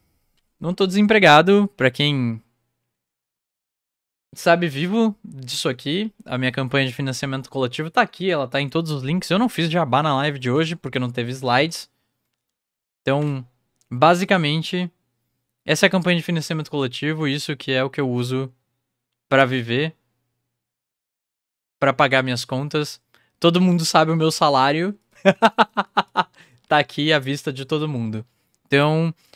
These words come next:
isso aqui, a campanha tá caindo, a campanha tá desmoronando, porque isso aqui são o, é o prometido, não é exatamente o que eu vou ganhar. Então,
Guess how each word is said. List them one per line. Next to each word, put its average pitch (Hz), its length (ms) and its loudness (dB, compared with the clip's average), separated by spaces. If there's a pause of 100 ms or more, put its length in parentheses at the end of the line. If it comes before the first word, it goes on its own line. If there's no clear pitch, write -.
(140)
isso 160 160 2
aqui, 151 240 2
a 147 100 2
campanha 202 460 4
tá 190 180 2
caindo, 226 720 2 (240)
a 143 80 -8
campanha 165 420 -2
tá 135 420 -6 (1000)
desmoronando, 175 1040 2 (680)
porque 139 200 -2
isso 170 140 2
aqui 160 440 2
são 147 500 -4
o, 147 180 -2
é 151 80 0
o 147 60 4
prometido, 170 720 -2
não 131 100 -6
é 135 60 -6
exatamente 139 520 -6
o - 40 -8
que - 60 -6
eu 123 60 -2
vou 127 120 -4
ganhar. 123 400 0
Então, 147 360 -4